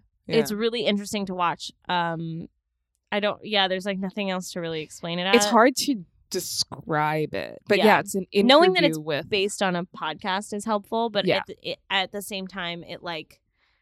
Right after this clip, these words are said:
Speaker 1: it doesn't feel that way.
Speaker 2: No, it
Speaker 1: Like,
Speaker 2: doesn't.
Speaker 1: it took me, like, most of the first episode to realize, like, "Oh, wait, this is a podcast."
Speaker 2: Yeah.
Speaker 1: You know what I
Speaker 2: Yeah.
Speaker 1: mean?
Speaker 2: Right. Right.
Speaker 1: Um, and then you were like, "Yeah, it is," <laughs>
Speaker 2: Mm-hmm.
Speaker 1: 'cause there's
Speaker 2: Yeah.
Speaker 1: just so much happening visually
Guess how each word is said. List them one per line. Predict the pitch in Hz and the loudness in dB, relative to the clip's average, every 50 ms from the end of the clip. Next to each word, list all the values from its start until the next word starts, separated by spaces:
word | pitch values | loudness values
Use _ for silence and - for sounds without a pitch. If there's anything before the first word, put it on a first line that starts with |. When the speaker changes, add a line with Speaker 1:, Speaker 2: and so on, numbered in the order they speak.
| _ _ _ _ _ _ _ | _ _ _ _ _ _ _
Speaker 1:
it | 233 208 | -12 -6
doesn't | - 240 240 254 277 - - _ | -4 -4 -4 -4 -6 -8 -12 _
feel | - - - - - 214 202 196 196 190 185 185 180 175 160 170 175 - _ _ _ _ _ _ | -20 -18 -18 -12 -8 -4 0 2 2 2 2 2 2 0 -2 -4 -8 -14 _ _ _ _ _ _
that | 185 160 185 175 160 160 151 - - _ _ _ _ _ _ _ _ _ _ _ _ | -8 -4 -2 -2 -2 -2 -4 -8 -12 _ _ _ _ _ _ _ _ _ _ _ _
way. | 175 180 180 165 73 60 67 - - 202 196 - | -10 -8 -6 -6 -6 -8 -10 -10 -10 -10 -8 -2
Speaker 2:
No, | 214 190 160 131 - - - | -2 -2 -2 -2 -6 -6 -2
it | 254 | 2
Speaker 1:
Like, | 214 220 | 2 4
Speaker 2:
doesn't. | 233 269 240 | 4 4 4
Speaker 1:
it | |
took | - 311 277 | 4 2 2
me, | 285 302 302 | 2 0 2
like, | 285 254 214 190 175 - - | 4 4 4 4 2 -2 -6
most | 175 190 190 196 190 170 - | -2 0 2 2 2 0 -2
of | 190 156 | -6 -6
the | 156 165 | -8 -8
first | 165 185 175 - | -8 -8 -6 -4
episode | 156 160 - - 180 160 | -6 -8 -6 -8 -8 -8
to | - 170 | -6 -6
realize, | 165 160 160 156 147 147 - | -6 -4 -4 -4 -4 -6 -6
like, | 156 151 - - | -8 -10 -4 -2
"Oh, | - | 0
wait, | 240 214 190 - | 2 2 0 0
this | - 185 185 240 | -2 -6 -8 -4
is | 302 440 | -2 -2
a | 466 - | -2 -2
podcast." | - - 175 175 - - 175 - - - - - - - | -4 -4 -4 -4 -4 -6 -12 -14 -14 -14 -14 -14 -10 -4
Speaker 2:
Yeah. | 196 190 190 196 202 202 196 170 170 - _ | 0 2 2 2 2 2 0 0 -2 -4 _
Speaker 1:
You | 214 226 220 | 4 6 8
know | 214 | 8
what | 214 | 8
I | 208 | 6
Speaker 2:
Yeah. | 208 | 4
Speaker 1:
mean? | 202 185 180 180 185 214 233 | 2 0 -2 -2 -2 -2 0
Speaker 2:
Right. | 190 170 139 117 - - _ _ _ _ _ | 0 -2 -4 -4 -8 -14 _ _ _ _ _
Right. | - 190 180 165 | -2 0 0 0
Speaker 1:
Um, | 156 156 - | -2 -4 -4
and | - 214 214 | 0 2 4
then | 226 233 | 4 4
you | 226 | 4
were | 220 220 | 4 2
like, | 214 214 - - | 2 0 -2 -6
"Yeah, | - 180 208 262 330 370 392 415 427 427 359 277 285 | -10 -8 -6 -4 -2 -2 0 0 2 2 2 4 4
it | 320 381 427 554 622 622 587 466 | 4 4 6 6 6 6 6 4
is," | - - 247 | 2 0 0
<laughs> | - - 214 | 0 4 6
Speaker 2:
Mm-hmm. | 262 349 311 320 | 6 6 6 4
Speaker 1:
'cause | 359 - 320 320 | 2 2 0 4
there's | 294 311 - | 6 8 8
Speaker 2:
Yeah. | - | 8
Speaker 1:
just | - 196 | 8 6
so | 190 262 247 | 6 4 4
much | 254 262 254 | 4 2 2
happening | - 220 202 - 208 190 180 | 2 2 2 2 0 -2 -2
visually | 165 170 180 175 190 190 196 202 208 247 | -2 -2 -2 -2 -2 -2 -2 0 -2 -2